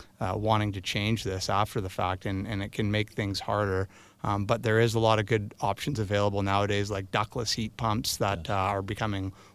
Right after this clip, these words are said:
Speaker 1: way more common in, in homes nowadays. So, I mean, there, there still is options, and you do get grants for some of these ductless heat pumps as well.
Speaker 2: Yeah.
Speaker 1: Yeah.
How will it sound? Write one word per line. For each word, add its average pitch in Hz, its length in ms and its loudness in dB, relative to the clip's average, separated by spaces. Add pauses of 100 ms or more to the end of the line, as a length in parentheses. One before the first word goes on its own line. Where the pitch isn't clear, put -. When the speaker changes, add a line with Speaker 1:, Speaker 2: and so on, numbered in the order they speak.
Speaker 1:
way 110 340 2
more 104 280 4
common 101 460 0
in, 92 180 -4
in 110 120 -4
homes 98 380 -2
nowadays. 95 560 -2
So, 95 360 -2 (340)
I - 40 -4
mean, 101 200 0
there, 107 200 2
there 113 160 2
still 127 340 4
is 113 220 4
options, 101 640 -2 (360)
and 104 180 0
you 98 80 0
do 113 240 2
get 104 220 0
grants 107 460 0
for - 160 -6
some 104 220 -2
of 95 80 -2
these 95 180 -2
ductless 98 380 -4
heat 107 200 -6
pumps 95 260 -4
as 95 140 -8
well. 95 300 -2 (240)
Speaker 2:
Yeah. 110 100 -2
Speaker 1:
Yeah. 95 80 -6